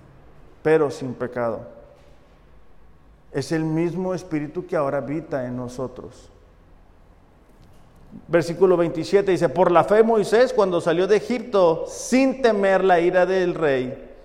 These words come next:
porque se mantuvo mie-, se mantuvo firme como viendo al invisible".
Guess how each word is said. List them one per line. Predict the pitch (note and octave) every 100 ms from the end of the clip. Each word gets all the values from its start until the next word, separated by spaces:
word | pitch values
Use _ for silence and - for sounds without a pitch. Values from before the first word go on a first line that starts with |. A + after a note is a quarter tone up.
| - - -
porque | - F3+ F3 F#3
se | - F3+
mantuvo | E3 D#3+ D#3 A3+ A3+ A#3 G#3
mie-, | F#3+ G3 - - - -
se | - - E3
mantuvo | D#3 D3+ G#3+ A3
firme | A3 A#3 B3 A3 E3 D3 D3
como | E3 D#3
viendo | D3+ F#3 G#3+ D#3 C#3 C3+ - - - - - - - - - - - - - - - -
al | C3+
invisible". | B2+ B2 - A2+ G#2